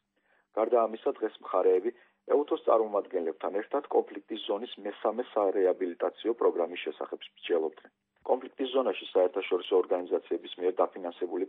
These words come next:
პროგრამები ხორციელდება, რაც როგორც ოსურ, ისე ქართულ მხარეს კონფლიქტის შედეგად მოშლილი ინფრასტრუქტურის აღდგენაში ეხმარება. ეუთოს წარმომადგენლები ცხინვალში ადგილობრივი ჟურნალისტებისთვის ტრენინგ სემინარს მართავენ, რომელიც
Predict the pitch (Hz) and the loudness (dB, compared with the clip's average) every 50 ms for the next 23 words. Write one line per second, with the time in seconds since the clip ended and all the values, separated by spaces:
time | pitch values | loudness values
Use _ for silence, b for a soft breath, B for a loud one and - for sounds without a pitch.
0 | - - 98 90 92 92 90 87 82 76 - - 87 82 - - 92 85 82 82 | 2 2 2 4 4 0 0 0 -4 -6 -6 -6 -6 -6 -6 -4 -4 -4 -4 -4
1 | 80 _ - _ _ _ _ _ _ _ - - 90 - - - 90 80 82 82 | -8 _ -14 _ _ _ _ _ _ _ -2 -2 -2 -2 0 -2 0 0 0 -4
2 | - - - 95 95 - - 135 - - - - - 85 - - 90 82 - - | -4 -2 -4 -4 -2 -2 -6 -6 -6 -6 -12 -8 -6 -6 -6 -4 -6 -6 -6 -6
3 | 98 95 - - 95 101 120 - b b b b b b b _ - - 131 131 | -10 -8 -2 0 0 0 0 -4 b b b b b b b _ 0 0 0 0
4 | - 123 - _ - 143 - - 104 98 98 95 107 - - 92 87 - - 95 | 0 -8 -14 _ -6 -4 0 0 0 2 4 2 2 2 2 -2 -4 -4 -2 -4
5 | 90 87 92 101 - - 104 98 - - 110 101 - - 92 - - 98 92 95 | -4 -2 -2 -4 -6 -10 -16 -12 -6 -6 -6 -6 -4 -10 -10 -8 -6 -6 -6 -6
6 | 92 - 92 90 92 - - 95 82 80 - - - 87 - - 90 82 - - | -4 -2 -2 -2 -2 -2 -6 -6 -4 -4 -8 -6 -6 -6 -6 -6 -6 -6 -6 -8
7 | - _ _ _ _ _ b b b b b b b - 123 127 - 151 - - | -10 _ _ _ _ _ b b b b b b b 2 2 2 2 -2 2 4
8 | 127 127 127 127 123 120 117 - 120 113 95 80 73 - - - - - 92 90 | 4 4 4 4 2 0 0 0 -2 -2 -2 -2 -4 -6 -10 -12 -10 -6 -2 -2
9 | 90 92 - - 117 101 - - 101 95 92 87 92 95 92 95 92 104 98 95 | -2 -2 2 4 2 2 2 2 0 0 0 0 0 -4 -4 -6 -6 -8 -4 -2
10 | 92 90 92 - - 95 90 92 90 - - - 117 - - _ _ _ _ _ | -2 -2 -2 0 -2 -2 -2 -2 -6 -12 -8 -10 -10 -10 -10 _ _ _ _ _
11 | - - - 113 117 131 143 139 - - - 101 92 90 85 82 78 - - 92 | -10 -2 -2 -2 -2 -2 -6 -10 -8 -2 0 0 0 0 -4 -6 -6 -4 -2 -2
12 | 85 82 - - 85 65 - _ _ _ _ _ _ _ _ - 101 98 101 104 | -2 -2 -2 -6 -8 -8 -8 _ _ _ _ _ _ _ _ -2 0 2 4 2
13 | 123 131 | 2 0